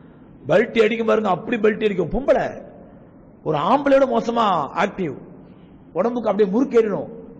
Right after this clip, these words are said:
ஆடும் தலைவிரி கோலமா. அந்த பேய் இறங்குனதுக்கு அப்புறம் அப்படி மயக்கடிச்சு கூட நம்மளா இப்படி ஆடணுங்கிற மாதிரி. அதே மாதிரி சாதாரண மனிதர்களால் செய்ய முடியாத, சாதாரண மனிதர்களால்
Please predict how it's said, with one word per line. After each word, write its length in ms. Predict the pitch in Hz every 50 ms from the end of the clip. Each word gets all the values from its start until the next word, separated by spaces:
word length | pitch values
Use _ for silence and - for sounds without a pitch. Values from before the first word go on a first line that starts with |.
| - - 160
ஆடும் 340 | 180 214 - 202 170 127 - - - - - - - - - - - -
தலைவிரி 300 | - 175 202 214 214 202
கோலமா. 320 | 185 196 202 185 175 156 135 117 - - - - - - - - - - - -
அந்த 140 | - 175 175 - -
பேய் 240 | 180 247 285 277 240
இறங்குனதுக்கு 340 | 247 277 311 311 294 262 240
அப்புறம் 300 | 202 220 196 170 156 151 147 139 - - - - - - - - - - - - - - - - - - - - - - - - - - - - - -
அப்படி 180 | 151 160 175
மயக்கடிச்சு 420 | 160 156 165 190 185 190 165 139 170
கூட 120 | 180 165 143 143 131 113 - 95 90 87 - - - - - - - - - -
நம்மளா 260 | 131 151 180 190 185
இப்படி 160 | 165 160 156 147
ஆடணுங்கிற 360 | 147 151 151 151 139 131 131
மாதிரி. 220 | 117 110 101 98 - - - - - - - - - - - - - - - - -
அதே 180 | 170 226 277 285
மாதிரி 280 | 277 254 233 214 240 277 330 285 - - - - - - - - - - - -
சாதாரண 440 | - 208 240 277 285 294 302 302 294 269
மனிதர்களால் 640 | 226 226 240 247 254 247 233 226 233 247 262 254 226 - -
செய்ய 240 | - 214 254 277 302 285
முடியாத, 380 | 269 269 262 247 240 226 226 202 165 143 127 - - - - - - - - - - - - - - -
சாதாரண 400 | 175 202 233 247 269 277 277 254
மனிதர்களால் 540 | 226 220 233 226 226 214 208 214 247 269